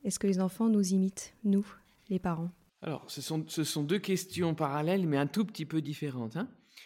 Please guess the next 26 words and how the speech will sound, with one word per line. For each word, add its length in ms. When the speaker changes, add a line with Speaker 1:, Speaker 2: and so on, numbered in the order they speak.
Speaker 2:
Euh, 400
les 260
enfants 280
sont 260
tout 240
le 80
temps 500
occupés 880
à 140
nous 260
imiter, 440
à 180
imiter 320
le 140
monde 420
qui 120
les 200
entoure. 360
C'est 140
leur 180
occupation 480
principale, 560
à 120
côté 340
de 120
celle 380